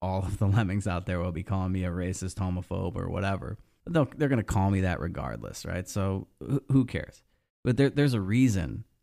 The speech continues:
I think, that Mayor Pete has practically no support from black people. In, in fact, they even asked him about it again last night. He keeps getting asked, like, "Why don't black people like you?" And he has to come up with these, like, bullshit answers. I think a lot of it has to do with the fact that he's gay.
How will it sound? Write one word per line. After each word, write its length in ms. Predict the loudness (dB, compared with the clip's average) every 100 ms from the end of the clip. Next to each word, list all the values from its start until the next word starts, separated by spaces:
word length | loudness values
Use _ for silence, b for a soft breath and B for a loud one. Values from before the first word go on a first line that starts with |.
| _ -6
I 100 | -4
think, 340 | -2 -2 -2
that 260 | -2 -4 -6 -8
Mayor 380 | 0 2 2 0
Pete 300 | 0 -2 -2
has 200 | -4 -6
practically 680 | -4 -2 0 -2 -2 -2
no 340 | 0 2 2 0
support 440 | -4 -6 -4 -4
from 180 | -4 -4
black 280 | -2 -4 -4
people. 420 | -10 -10 -10 -10 _ _ _ _ -2
In, 200 | -2 0
in 100 | 0
fact, 260 | 4 2 4
they 100 | 2
even 220 | 2 0
asked 320 | 0 -2 2
him 80 | 2
about 280 | 4 2 2
it 60 |
again 360 | 0 2 4 6
last 280 | 4 2 0
night. 240 | -4 -4 -4
He 140 | -4
keeps 280 | -2 -2 0
getting 280 | 2 2 2
asked, 300 | 0 0 -2
like, 120 | -4
"Why 260 | 0 2
don't 220 | 4 2 2
black 240 | 0 0
people 280 | -2 0 0
like 300 | 0 0 -4
you?" 120 | -14 -18 b b -4
And 80 | 0
he 80 |
has 120 | 2 0
to 80 |
come 180 | -2 0
up 140 | 0 -2
with 100 | -2
these, 200 | -2 -2
like, 200 | -4 -6
bullshit 560 | -8 -4 -4 -2 0
answers. 540 | 4 4 2 -8 -16 _ _ _ _
I 100 | -2
think 160 | 2 2
a 40 |
lot 240 | 2 0 2
of 60 |
it 80 | 2
has 240 | 0 0
to 80 | 0
do 120 | -2
with 120 | -2 -4
the 60 |
fact 300 | -4 -4 -2
that 100 | 0
he's 160 | 0 0
gay. 380 | 0 -2 -2